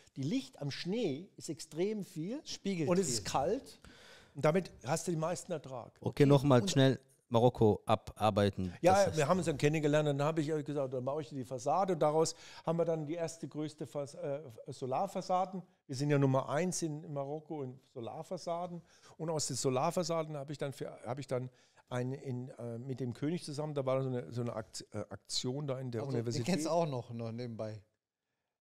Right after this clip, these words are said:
Speaker 1: Nee, ich kenne ihn leider nicht,
Speaker 2: Ah, okay.
Speaker 1: aber, äh, ich kenne den Minister, die kenne ich alle, die Minister kenne ich alle,
Speaker 2: Ja.
Speaker 1: die alten Minister, die waren ja, ja alle wieder neu jetzt, aber und dann haben wir über die Universität haben wir eine Deha-, Decathlon, haben wir da, das war, äh,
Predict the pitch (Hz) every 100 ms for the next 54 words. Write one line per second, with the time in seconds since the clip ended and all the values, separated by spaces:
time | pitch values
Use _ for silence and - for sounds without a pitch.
0 | _ 127 226 175 - 208 180 170 185 170
1 | 190 151 135 147 151 151 151 147 147 143
2 | 143 - 160 151 139 123 175 - 139 117
3 | 143 151 131 143 117 113 123 123 165 -
4 | 156 151 - 117 120 120 170 139 113 107
5 | - 110 107 104 107 104 110 107 101 107
6 | 113 113 110 113 147 131 - 123 117 -
7 | - - - - - 202 131 135 147 170
8 | 160 147 165 165 160 143 139 170 175 160
9 | 156 151 147 139 135 120 131 156 170 -
10 | 170 170 180 180 185 175 151 147 147 139
11 | 127 - 139 139 127 127 123 117